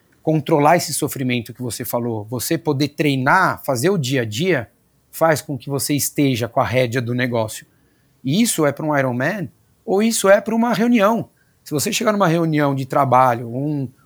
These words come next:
consultor, ele não dominar o negócio dele, ele não tiver feito a lição de casa dele muito bem feita, ele vai tomar uma invertida com dois minutos de reunião. E pra um, pra um triatlo, pra uma maratona, é isso. Se você não fizer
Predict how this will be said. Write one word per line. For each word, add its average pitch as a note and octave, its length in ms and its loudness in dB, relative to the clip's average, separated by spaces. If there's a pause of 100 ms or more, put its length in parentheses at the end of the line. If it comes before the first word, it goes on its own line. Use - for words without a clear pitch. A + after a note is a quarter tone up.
consultor, D#3 680 2
ele F#3 180 2
não F#3 220 -2
dominar C#3 400 2
o C3 60 2
negócio B2 420 -2
dele, B2+ 420 -2 (540)
ele C3+ 120 2
não D#3 180 2
tiver D3 240 0
feito D#3 280 -2
a D3 40 0
lição C#3 260 -4
de A#2+ 100 -6
casa B2 240 -2
dele A#2+ 220 -4
muito D#3 300 -2
bem C3+ 180 -2
feita, C#3 500 -2 (480)
ele F3 140 0
vai G3 140 4
tomar G3+ 260 2
uma G3+ 140 0
invertida F#3 500 0
com G3 160 -4
dois G3 240 2
minutos G3 300 -4
de G#3 80 -2
reunião. F#3 480 -2 (600)
E D#3 120 2
pra F#3+ 120 -2
um, F#3+ 380 0 (100)
pra E3+ 120 0
um E3+ 160 0
triatlo, D3+ 520 2
pra C3+ 140 -6
uma D3+ 140 0
maratona, D3 400 2
é B3+ 40 -2
isso. C4 300 0
Se - 100 -6
você D#3+ 220 -2
não C#4+ 180 -6
fizer D3+ 520 0